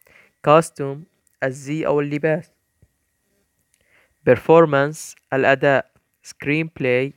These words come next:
النص السينمائي أو السيناريو. stage، خشبة المسرح. actor، الممثل. member، العضو. impressed، متأثر. positive، إيجابي.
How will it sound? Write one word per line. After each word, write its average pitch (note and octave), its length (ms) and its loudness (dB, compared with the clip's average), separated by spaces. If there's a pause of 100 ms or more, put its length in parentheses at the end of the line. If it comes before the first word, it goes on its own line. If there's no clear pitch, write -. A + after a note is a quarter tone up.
(140)
النص C3+ 340 -6
السينمائي C#3 680 -4
أو C#3 80 2
السيناريو. C#3 680 -2 (420)
stage، D3 600 0 (120)
خشبة C3+ 480 -4
المسرح. D3 540 -8 (400)
actor، C#3 480 0 (340)
الممثل. C#3 640 -10 (1200)
member، C#3+ 460 4 (260)
العضو. C#3 460 2 (800)
impressed، D3+ 680 0 (140)
متأثر. - 840 -8 (640)
positive، D3 540 0 (420)
إيجابي. C3 680 -2